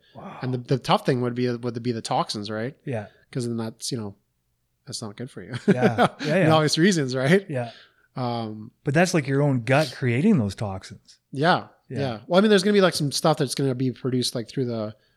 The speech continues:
Speaker 2: natural process of metabolism, right?
Speaker 1: Mm-hmm.
Speaker 2: But, you know, if you're adding in, you know, a nice cocktail of,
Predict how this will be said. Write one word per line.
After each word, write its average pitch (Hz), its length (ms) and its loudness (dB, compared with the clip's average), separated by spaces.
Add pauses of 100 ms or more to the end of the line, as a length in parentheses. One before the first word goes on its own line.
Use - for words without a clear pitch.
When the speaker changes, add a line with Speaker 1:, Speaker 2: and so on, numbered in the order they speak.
(260)
Speaker 2:
natural 127 420 -6
process 123 420 -4
of 117 80 -6
metabolism, 113 580 -6
right? 107 180 -6
Speaker 1:
Mm-hmm. 127 220 2 (440)
Speaker 2:
But, 113 300 -6 (140)
you 139 100 -8
know, 117 140 -8
if - 160 -12
you're 113 240 -4
adding 117 320 -6
in, 110 320 -6 (460)
you 135 100 -8
know, 120 120 -8
a 117 40 -8
nice 117 220 -6
cocktail 113 680 -8
of, - 380 -16